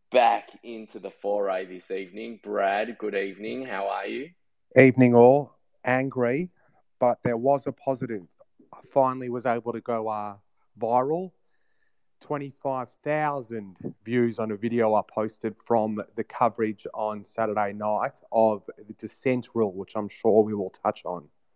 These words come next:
Speaker 1: We will definitely touch on that. It definitely designed, it, it definitely deserved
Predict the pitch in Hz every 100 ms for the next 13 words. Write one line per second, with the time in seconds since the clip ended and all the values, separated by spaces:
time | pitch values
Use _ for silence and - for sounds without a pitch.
0 | _ _ _ _ _ _ _ _ 90 85
1 | 82 - 80 80 87 69 80 - 85 78
2 | - 82 78 73 - 95 95 - 117 117
3 | 80 98 92 95 87 87 90 90 87 _
4 | _ 101 - - 110 - 110 110 - _
5 | 123 127 123 110 104 110 104 92 110 113
6 | 95 90 117 143